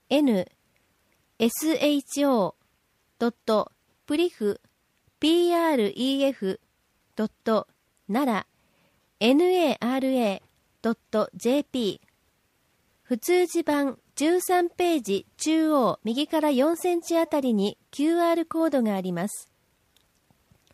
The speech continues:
奈良県新型コロナ対策認証制度で検索。ワクチン接種で安心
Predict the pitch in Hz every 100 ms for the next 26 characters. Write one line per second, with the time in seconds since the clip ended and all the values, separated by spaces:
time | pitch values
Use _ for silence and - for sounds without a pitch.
0 | _ _ _ _ _ _ 226 262 349 -
1 | 320 262 - 254 330 349 339 339 - 349
2 | 349 320 320 330 320 - 262 - 226 -
3 | 233 320 - 349 330 - 330 269 262 302
4 | - 208 233 226 - 202 - _ _ _
5 | _ _ _ _ _ _ _ _ _ _
6 | _ _ _ _ _ _ _ _ _ _
7 | _ _ _ _ _ _ _ _ _ 240
8 | 262 - - 370 370 370 349 - 277 220
9 | 226 - - 214 302 - - 285 269